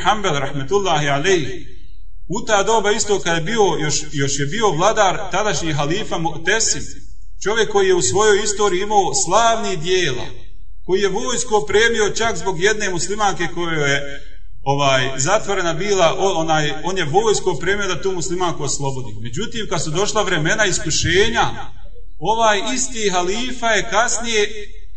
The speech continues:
ovaj, mučio Ahmeda ibn Hanbala, rahmetullahi alejhi. I kaže onome, spominjali smo to prošli put,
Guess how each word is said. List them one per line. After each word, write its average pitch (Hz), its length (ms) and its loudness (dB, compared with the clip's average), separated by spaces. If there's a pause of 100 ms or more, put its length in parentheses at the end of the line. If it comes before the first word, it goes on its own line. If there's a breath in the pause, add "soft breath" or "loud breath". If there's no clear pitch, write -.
(720)
ovaj, 185 440 4 (460)
mučio 190 500 2 (360)
Ahmeda 160 400 4
ibn 143 160 0
Hanbala, 135 480 -2
rahmetullahi 113 600 -6
alejhi. - 320 -6 (880)
I 131 160 0
kaže 208 440 4
onome, 196 540 2
spominjali 202 460 0
smo 160 160 -2
to 160 220 -2
prošli 175 500 -2
put, 302 240 -2